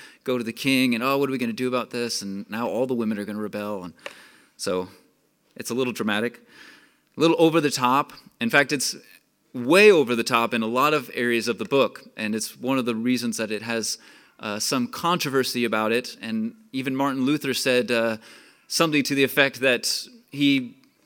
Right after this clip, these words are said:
wishes that it wasn't in the Bible. <laughs> He's like, "I wish Esther was not in the Bible. I don't like it." I'm paraphrasing, but he really said that. He doesn't, he didn't like it. He didn't, uh, didn't see how it should belong in the, in the Bible,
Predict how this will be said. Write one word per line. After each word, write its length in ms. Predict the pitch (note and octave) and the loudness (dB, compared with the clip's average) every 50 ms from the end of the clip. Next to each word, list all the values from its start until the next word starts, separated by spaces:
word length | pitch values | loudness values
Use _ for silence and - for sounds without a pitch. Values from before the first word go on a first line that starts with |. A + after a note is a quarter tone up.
| _ _ _ _ _ - - | _ _ _ _ _ -18 -4
wishes 460 | - C3+ D#3+ F3 - E3+ E3 D3 A#2+ | 4 6 6 6 6 4 2 2 4
that 160 | C#3 D3 C#3+ | 4 4 6
it 100 | C#3 C3 | 6 4
wasn't 300 | C3 D3 D#3 C#3+ D3 C#3+ | 4 4 4 4 4 2
in 80 | D3 C#3+ | 2 2
the 60 | C3+ | 4
Bible. 400 | A2+ B2 C3 C#3 C3 A#2 G2 E2 - - - - | 4 6 6 6 4 4 0 -4 -6 -16 -18 -18
<laughs> 200 | - - - - | -18 -18 -16 -10
He's 180 | C#3 C3 A#2+ - | -8 -6 -4 -4
like, 240 | C#3+ - D3 - - - - - - | -4 -6 -8 -14 -14 -20 -20 -12 -4
"I 80 | C3 C3 | -2 0
wish 260 | B2+ C3+ D#3+ D3+ - - | 2 2 2 2 2 2
Esther 320 | - D#3 D#3+ - - D#3+ C#3+ | 2 2 2 2 0 0 0
was 160 | C#3 C3 A2 | 0 0 2
not 320 | B2+ C#3 C#3+ D3 C#3+ - | 2 2 4 2 2 2
in 140 | C#3+ C#3 C#3 | 0 -2 0
the 80 | C3 A#2+ | 0 2
Bible. 380 | C3+ C3 C3 C3 A2+ A2 E2+ - - - - - - - - _ _ _ _ _ _ _ _ _ - | 4 4 4 4 2 0 -4 -8 -14 -20 -20 -20 -20 -20 -20 _ _ _ _ _ _ _ _ _ -4
I 80 | - | 0
don't 220 | C3+ D#3 E3 C3 B2 | 2 2 2 2 4
like 300 | C#3 C#3 D3 D3+ C#3+ B2+ | 6 8 8 8 6 4
it." 240 | G#2 - - - - - _ _ _ _ - - _ _ _ - | -2 -2 -4 -10 -12 -14 _ _ _ _ -20 -20 _ _ _ -6
I'm 120 | A2 A2 | -6 -4
paraphrasing, 600 | A2 C3+ C#3 C3+ B2+ A#2 A#2+ G#2+ F#2+ F2+ - F2 F2 | -2 0 2 2 2 0 -2 -4 -4 -4 -8 -8 -6
but 160 | E2 G#2+ A2 | -4 -4 0
he 120 | B2+ B2+ | 0 0
really 560 | C3 A#2+ C3+ D#3 E3 D#3+ D#3 D3+ C#3 C3 B2 - - - - - - | 0 0 2 2 2 4 4 2 2 0 -2 -6 -14 -20 -20 -18 -10
said 240 | - - A#2+ G#2+ G2+ | -2 -2 -2 -2 -2
that. 160 | F2 D#2 - | -6 -10 -8
He 100 | G#2+ A2+ | -6 -2
doesn't, 280 | B2 C3+ B2+ C#3 C3 | -2 -2 -2 -4 -6
he 100 | B2 B2+ | -4 -4
didn't 220 | B2 D3+ F3 F3 E3 | 0 0 0 0 2
like 240 | D#3 C#3+ C#3+ C#3 - | 2 2 2 2 2
it. 100 | C#3+ A#2+ | 0 0
He 80 | B2 | 0
didn't, 320 | A2+ C#3 C#3 C#3 C3 A2+ - - - _ _ _ _ - - | -2 0 -2 -2 -4 -6 -10 -16 -20 _ _ _ _ -16 -10
uh, 300 | A#2 A#2 A2 G#2+ G#2 G2 G2 - - - - - | -6 -4 -2 -2 -2 -4 -6 -10 -20 -20 -14 -6
didn't 220 | C3 D#3+ D#3+ D#3 | -4 -2 -2 -2
see 260 | C3+ - - F3+ E3 D3 | -2 -2 -2 0 0 2
how 200 | C#3 C#3 C#3+ C#3 | 2 2 2 2
it 120 | B2 - | 0 0
should 200 | - - C#3 B2 | -2 -4 -4 -2
belong 360 | A#2+ A#2+ A#2+ B2 C3 C3+ C3 | -2 -2 0 2 0 2 0
in 80 | B2+ A2+ | 0 0
the, 260 | A#2 A2 G#2+ G#2+ G2+ - G2 | -2 -2 -2 -2 -4 -4 -4
in 120 | A#2 A2 | -2 -2
the 60 | A2 | -2
Bible, 420 | G2+ A#2+ A#2+ B2 B2 A#2+ B2 A2+ | 0 0 0 0 0 0 -2 -4